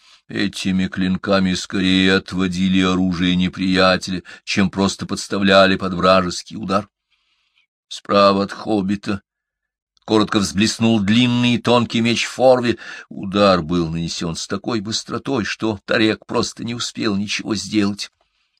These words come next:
С хоббитом же схватился куда более умелый противник. Первый выпад Фолк он парировал, отразил и второй, но тут прогудела тетива эльфийского лука, и воин Хенны рухнул со стрелой в глазнице.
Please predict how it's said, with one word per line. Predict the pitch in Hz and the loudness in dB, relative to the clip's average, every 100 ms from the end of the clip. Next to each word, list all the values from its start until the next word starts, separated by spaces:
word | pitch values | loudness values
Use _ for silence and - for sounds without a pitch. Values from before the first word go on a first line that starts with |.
| _ _ | _ _
С | - - | -12 -12
хоббитом | - - - 190 113 - 85 | -12 -6 -2 0 0 -4 -8
же | 78 | -8
схватился | 82 - 90 - 98 90 - - - _ _ _ | -10 -8 -10 -6 -6 -6 -6 -12 -14 _ _ _
куда | _ - 156 | _ -6 -2
более | 143 143 143 147 | -2 -2 -2 -2
умелый | 156 160 165 101 87 | -2 0 0 0 -2
противник. | 92 87 98 95 85 - - _ _ _ _ _ _ _ _ _ - | -6 -6 -4 -2 -4 -8 -16 _ _ _ _ _ _ _ _ _ 0
Первый | 131 131 123 120 120 | 4 4 6 4 4
выпад | 98 123 120 117 107 | 4 2 2 2 0
Фолк | - - 117 117 107 | 0 2 4 4 4
он | 113 113 | 2 2
парировал, | 110 120 127 120 107 92 - - - - | 2 4 6 4 4 2 -6 -20 -20 -6
отразил | - 98 113 107 117 | -2 -2 -2 -2 -2
и | |
второй, | 104 110 117 113 92 | -4 -2 4 4 4
но | 95 | 0
тут | 101 110 98 - | -2 -2 -4 -8
прогудела | 95 90 87 95 120 113 113 | -4 -2 0 0 2 0 -2
тетива | - 113 107 107 | -6 -6 0 0
эльфийского | 104 101 107 101 - - 101 | 0 -2 -4 -4 -6 -4 0
лука, | 104 110 - | 0 0 2
и | 101 101 | 4 6
воин | 95 104 101 101 | 6 6 6 4
Хенны | 95 - 98 98 95 95 95 | 2 -2 0 0 2 0 0
рухнул | 90 98 92 - 95 | 0 0 -2 -6 -6
со | 98 104 | -6 -10
стрелой | - - 92 92 87 | -10 -8 -6 -4 -6
в | |
глазнице. | 90 92 85 95 101 - | -6 -8 -4 -6 -6 -12